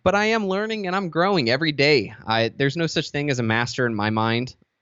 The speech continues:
You know, nobody's mastered anything. We're always learning and growing. And when you think that you have mastered something, that's when you stop.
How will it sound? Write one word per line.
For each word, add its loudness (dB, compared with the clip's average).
You 0
know, 2
nobody's -2
mastered -2
anything. -6
We're -6
always 4
learning -4
and -8
growing. 0
And 2
when 4
you 4
think -2
that 2
you -2
have -2
mastered -4
something, -6
that's -6
when -6
you -8
stop. -8